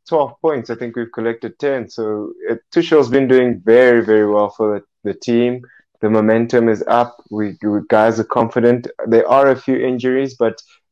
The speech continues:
I think we have enough in, in our locker room to actually take on Chel-, uh, Newcastle and, uh, get our results on the day.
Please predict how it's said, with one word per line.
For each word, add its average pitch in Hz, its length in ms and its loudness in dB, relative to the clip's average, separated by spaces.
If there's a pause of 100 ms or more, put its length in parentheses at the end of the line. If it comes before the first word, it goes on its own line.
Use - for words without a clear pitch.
I 110 80 -2
think 127 200 2
we 123 120 6
have 113 200 2
enough 107 360 -4 (320)
in, 104 200 -4
in 101 300 -6
our 101 220 -2
locker 98 260 -2
room 95 260 -2
to 98 120 -4
actually 92 260 -6
take 95 240 -6
on 92 260 -6
Chel-, 90 340 -6
uh, 92 380 -2 (120)
Newcastle 95 680 -4
and, 90 200 -4 (500)
uh, 87 340 -2
get 90 200 0
our 92 140 2
results 90 380 -2
on 90 140 -2
the 85 60 -6
day. 90 340 0